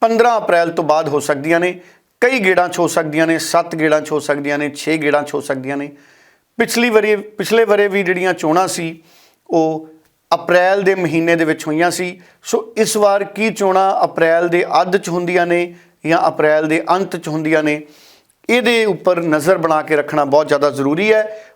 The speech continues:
ਪਰ ਕਿਸਾਨ ਅੰਦੋਲਨ ਦੇ ਮੱਦੇਨਜ਼ਰ ਜਿਹੜੀਆਂ ਇਹ ਚੋਣਾਂ ਦਾ ਐਲਾਨ ਹੈ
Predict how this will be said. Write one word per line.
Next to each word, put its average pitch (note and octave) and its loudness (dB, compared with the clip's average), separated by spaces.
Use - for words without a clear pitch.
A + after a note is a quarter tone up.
ਪਰ G3 2
ਕਿਸਾਨ G3 0
ਅੰਦੋਲਨ F3+ 2
ਦੇ F3+ 2
ਮੱਦੇਨਜ਼ਰ E3 0
ਜਿਹੜੀਆਂ E3+ 2
ਇਹ E3+ -2
ਚੋਣਾਂ G3 2
ਦਾ G#3+ 4
ਐਲਾਨ D#3 2
ਹੈ D#3 0